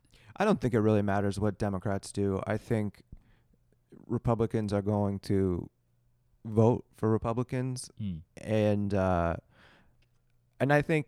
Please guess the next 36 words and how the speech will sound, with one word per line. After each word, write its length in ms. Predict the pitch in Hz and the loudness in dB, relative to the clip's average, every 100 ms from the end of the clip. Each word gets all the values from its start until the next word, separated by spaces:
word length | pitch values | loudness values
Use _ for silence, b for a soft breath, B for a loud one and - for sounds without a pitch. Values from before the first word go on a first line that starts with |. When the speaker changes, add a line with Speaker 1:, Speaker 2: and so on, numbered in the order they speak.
| - | -2
Speaker 1:
there's 240 | 135 113 | 2 2
a, 260 | 113 113 110 | 2 0 -2
there's, 260 | 101 113 107 | -2 -2 -2
like, 140 | 110 | -4
a 40 | 107 | -4
small 420 | - 123 113 113 | -4 -2 0 0
group 160 | 113 120 | -2 -4
of 80 | |
people 200 | - 135 117 | -2 -2 0
that 120 | 110 | 0
could 240 | - 92 - - - | 0 -4 -8 -20 -6
be 140 | 110 | -4
swayed 400 | 98 - 107 104 | -4 -2 0 0
one 200 | 101 104 | 0 -2
way 120 | 104 104 | 0 0
or 80 | |
the 100 | 98 | 0
other, 240 | 98 104 120 | 0 0 0
and 120 | 101 | -2
I 60 | 98 | -4
think 240 | 110 98 | -6 -8
it's 180 | 98 - | -8 -6
really 180 | 101 98 | -4 -4
just 160 | 98 | -6
gonna 140 | - 92 | -8 -8
come 200 | 98 92 | -6 -4
down 200 | 92 92 | -4 -4
to, 100 | - | -6
like, 160 | 92 92 | -6 -2
whether 220 | 95 92 | -2 0
they 120 | 90 | -2
like 160 | 90 92 | -4 -4
the 80 | |
candidate 460 | 92 95 95 90 87 | -8 -8 -6 -4 -4
or 80 | 87 | -4
not. 260 | 87 87 | -4 -4